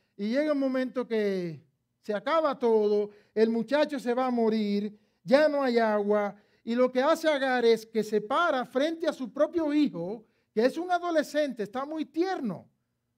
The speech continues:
aunque pueda haber sido grande, pero está tierno.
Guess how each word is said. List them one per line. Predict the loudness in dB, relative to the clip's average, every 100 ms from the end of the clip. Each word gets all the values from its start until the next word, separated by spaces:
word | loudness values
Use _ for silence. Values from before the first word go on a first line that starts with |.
| _ _ -18
aunque | -16 -14
pueda | -8 -2 -2
haber | -2
sido | -4 -4
grande, | -2 -2 -2 -4
pero | -6 -8
está | -8 -8
tierno. | -4 -4 -4 -10 -14